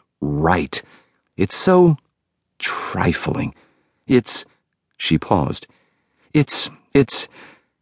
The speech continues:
it's downright shiftless." "Oh ho, trifling, is it?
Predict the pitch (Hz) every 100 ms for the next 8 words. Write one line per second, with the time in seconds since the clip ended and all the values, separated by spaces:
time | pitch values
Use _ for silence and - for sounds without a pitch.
0 | _ _ 139 - 107 202 320 214 180 190
1 | - - - 156 - 107 76 - - _
2 | _ _ _ _ _ 104 - - 101 156
3 | 101 - - _ _ _ _ - - -
4 | 85 196 - 101 85 73 71 65